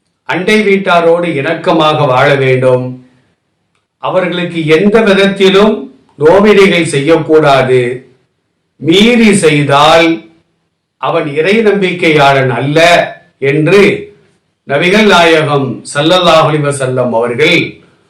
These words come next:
பல்வேறு ஹதீஸ்களின் மூலமாக இந்த உலகத்திற்கு உணர்த்தி காட்டினார்கள். ஹதீஸ்களை நாம் திறந்து பார்க்கின்றோம்.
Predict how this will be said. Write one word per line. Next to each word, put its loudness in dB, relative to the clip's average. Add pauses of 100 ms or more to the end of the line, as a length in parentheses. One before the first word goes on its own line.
(300)
பல்வேறு 2
ஹதீஸ்களின் -2
மூலமாக -4 (960)
இந்த 0
உலகத்திற்கு 0 (420)
உணர்த்தி 0
காட்டினார்கள். -6 (1040)
ஹதீஸ்களை 2
நாம் 0
திறந்து 0
பார்க்கின்றோம். -2